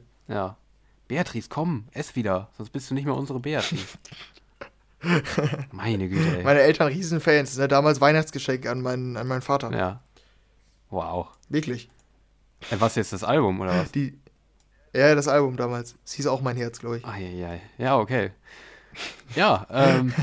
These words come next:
Speaker 1: ist ja auch ein schöner Song. Also ich brauch da auch gar nicht ironisch drüber reden.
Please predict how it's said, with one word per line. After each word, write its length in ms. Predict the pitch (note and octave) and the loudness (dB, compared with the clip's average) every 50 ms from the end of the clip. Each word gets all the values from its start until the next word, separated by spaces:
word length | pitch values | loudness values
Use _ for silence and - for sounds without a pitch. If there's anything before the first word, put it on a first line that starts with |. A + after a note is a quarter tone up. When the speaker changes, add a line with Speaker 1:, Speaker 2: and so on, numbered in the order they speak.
| B2+ | 2
Speaker 1:
ist 120 | D3+ D3+ - | 2 6 8
ja 80 | A#3+ F3 | 8 10
auch 100 | D3 C3+ | 10 8
ein 80 | C3 | 6
schöner 240 | A#2+ - E3 F3+ D#3 | 2 0 0 0 2
Song. 220 | - - F#3 C#3 G#2 | 2 2 0 2 0
Also 180 | G2+ F#2+ G#2+ | -2 -4 -4
ich 160 | G#2+ A2 - _ | -6 -6 -8 _
brauch 220 | - A#2 A#2+ A#2 | -4 -4 -2 0
da 80 | - C3 | 0 0
auch 120 | G#2+ G#2+ | 0 2
gar 120 | - B2 B2 | 2 2 2
nicht 180 | B2 A2+ - | 2 0 -4
ironisch 300 | A#2+ A2 B2 C3 B2+ B2+ | -6 -8 -6 -6 -8 -8
drüber 180 | - A#2+ A2 A2 | -8 -10 -8 -8
reden. 260 | C3+ D#3 C#3+ F#2+ | -8 -8 -8 -10